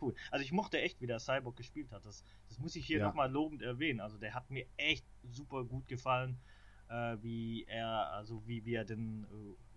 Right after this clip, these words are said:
Speaker 1: Victor Stone gespielt hat. Auch sein Vater fand ich auch sehr, sehr gut.
Speaker 2: Der übrigens, Fun
Speaker 1: In,
Speaker 2: Fact,
Speaker 1: äh,
Speaker 2: äh, in, ich glaub, Smallville,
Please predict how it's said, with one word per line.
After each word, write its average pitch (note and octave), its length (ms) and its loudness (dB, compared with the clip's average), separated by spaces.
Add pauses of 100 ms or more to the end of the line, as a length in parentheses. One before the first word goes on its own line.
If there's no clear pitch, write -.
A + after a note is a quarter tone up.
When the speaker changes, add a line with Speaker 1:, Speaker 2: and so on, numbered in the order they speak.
Speaker 1:
Victor B2+ 280 2
Stone B2 360 2
gespielt C3 360 -6
hat. C#3 120 -2
Auch B2 140 0
sein A2 220 -6
Vater C#3+ 420 -8
fand G2 240 -10
ich G2 160 -14
auch G2+ 160 -10
sehr, G2+ 240 -10
sehr G2 160 -10
gut. G#2+ 180 -4
Speaker 2:
Der C3+ 160 10
übrigens, E3+ 380 8
Fun C3 140 8
Speaker 1:
In, D3+ 60 8
Speaker 2:
Fact, - 380 2 (140)
Speaker 1:
äh, A#2+ 380 8
Speaker 2:
äh, - 60 2 (100)
in, A2+ 420 8
ich G2+ 80 0
glaub, G#2+ 180 4
Smallville, A#2 840 8